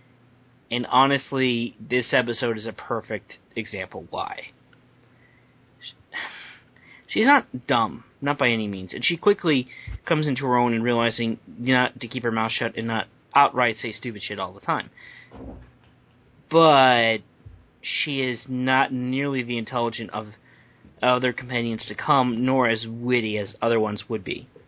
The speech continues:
So I don't hate her by any means, but simple fact of the matter is, most of this, her se-, most of her mater-, seasons,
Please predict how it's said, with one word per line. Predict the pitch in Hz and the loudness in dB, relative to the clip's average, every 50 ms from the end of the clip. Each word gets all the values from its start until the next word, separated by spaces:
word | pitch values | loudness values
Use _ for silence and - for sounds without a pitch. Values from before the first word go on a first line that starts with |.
| - - - - _ _ _ _ _ - | -20 -20 -20 -20 _ _ _ _ _ -12
So | - - 113 - | -6 -6 -4 0
I | - 151 | 2 2
don't | 208 247 - - | 2 2 0 -2
hate | 175 - - 151 147 147 | -4 -2 0 2 2 2
her | 156 190 180 | 2 2 2
by | 170 190 185 185 | 4 4 2 2
any | 185 185 185 185 | 2 0 0 0
means, | 180 185 185 190 185 185 - - - - _ - - - _ - - - - _ _ _ _ _ _ _ - | 0 0 -2 -2 -4 -6 -8 -12 -16 -20 _ -20 -20 -20 _ -20 -20 -20 -20 _ _ _ _ _ _ _ -6
but | - 139 139 135 131 131 127 127 123 123 123 120 - - _ _ _ _ _ - - - - - - _ _ _ _ _ - - - - - _ _ _ _ _ - - | 2 4 6 6 8 8 6 6 6 6 4 2 0 -4 _ _ _ _ _ -18 -18 -18 -18 -20 -20 _ _ _ _ _ -20 -20 -20 -20 -20 _ _ _ _ _ -2 2
simple | - 240 202 185 | 2 2 2 2
fact | - 196 175 165 - | 4 6 6 6 4
of | - | 2
the | 156 143 | -4 -4
matter | 139 131 127 127 123 | -2 0 0 0 2
is, | 123 120 120 117 - - | 2 0 0 -2 -4 -8
most | 147 143 143 147 147 - - | -6 -2 -2 -2 -2 -4 -8
of | 143 127 | -10 -10
this, | 123 120 - | -10 -8 -6
her | - 143 131 | -4 -4 -4
se-, | 123 - - - 101 - | -4 -4 -6 -8 -8 -6
most | 139 143 151 156 - - | -4 -4 -4 -4 -6 -8
of | 127 | -6
her | - 139 127 | -2 -2 0
mater-, | 127 120 - - 147 - - _ | 0 -2 -4 -4 -6 -10 -12 _
seasons, | - - - 139 123 113 123 117 113 - | -14 -10 -8 -8 -8 -6 -6 -8 -8 -8